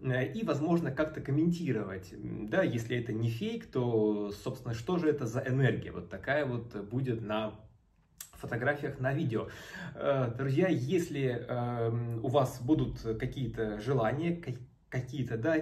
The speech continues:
идеи для будущих роликов, для будущих, э, видео, пожалуйста, не стесняйтесь, присылайте или под этим видео, или в группе ВКонтакте, где угодно.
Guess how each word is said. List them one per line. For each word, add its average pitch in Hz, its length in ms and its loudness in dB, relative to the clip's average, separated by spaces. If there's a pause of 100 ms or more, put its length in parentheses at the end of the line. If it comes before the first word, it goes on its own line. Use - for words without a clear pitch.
(160)
идеи 131 640 2
для 117 280 0
будущих 117 800 0
роликов, 156 540 2
для 127 140 -2
будущих, 113 680 -4
э, 107 340 0
видео, 165 420 4
пожалуйста, 135 560 -2
не 127 160 0
стесняйтесь, 143 520 -6
присылайте 123 800 -2 (380)
или 143 180 0
под 135 260 2
этим 117 320 2
видео, 175 440 2
или 139 800 2 (220)
в 110 340 2
группе 156 480 4
ВКонтакте, 131 1040 0
где 113 320 2
угодно. 180 640 0